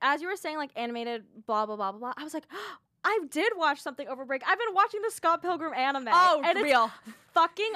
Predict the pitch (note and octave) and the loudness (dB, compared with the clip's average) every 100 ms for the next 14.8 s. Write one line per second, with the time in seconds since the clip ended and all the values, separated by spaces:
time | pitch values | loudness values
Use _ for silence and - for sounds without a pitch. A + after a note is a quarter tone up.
0 | - B3 B3+ C4 E4 E4 C#4 - B3+ B3+ | 0 4 4 2 -2 -2 -4 -6 -6 0
1 | B3+ C4 F#4 F#4+ F#4 E5 G4+ C#4+ C#5+ G#4 | 0 0 -6 -4 0 2 2 2 2 2
2 | F#4 D#4+ C#4 F#4+ A#4+ A#4 A4+ G4 E4+ D#4+ | 2 0 2 2 2 6 6 6 2 2
3 | F#4+ F4+ F4+ E4 - - - F4+ E4+ D#4 | 0 2 -4 -6 -14 -20 -4 -4 -4 -2
4 | C#4+ - G#4 A#4+ B4+ A4+ - C#4 D#4+ B3+ | 0 0 -4 -4 -4 -8 -4 -2 -2 -6
5 | - B3+ D4+ F4+ F4+ B3+ C4 C#4 C4 - | -4 -6 -2 0 0 2 0 -2 -8 -16
6 | _ C4 D4+ A#3 A#3+ B3+ C4 - A3+ A3+ | _ -2 -2 -6 -8 -6 -4 -4 -6 -10
7 | A#3+ G#3+ A3+ - A#3 A3 A#3+ C4 B3+ G3+ | -4 -4 -4 -4 0 0 0 -2 0 0
8 | C#4+ A3+ A#3 B3+ A3 G#3 G#3 A3 G3+ F#3 | 2 2 0 -6 -10 -8 -6 -4 -4 -4
9 | D#3+ D#3+ - C#4 D#4+ E4+ F4+ D#4+ F#4 D#4+ | -8 -14 -2 2 4 2 0 2 2 0
10 | B3 _ _ _ - D4 F4 G4 D4 C4+ | -12 _ _ _ 0 0 0 -4 -4 -6
11 | C#4 C#4+ - B3 B3 B3+ A3+ A3 - A#3 | -6 -10 -10 -12 -8 -8 -4 -6 -4 -2
12 | A3 G#3+ _ _ G#3 A3 A#3+ B3+ G#4 A#3+ | -2 -4 _ _ -10 -4 -4 -4 -4 -6
13 | F#3+ A3 - _ G#3 C4+ C4 B3+ B3+ - | -10 -14 -18 _ -2 0 2 0 -4 -14
14 | - B3 C4 C#4+ D#4 E4+ E4+ E4+ | -16 -12 -8 -6 -4 -4 -4 -6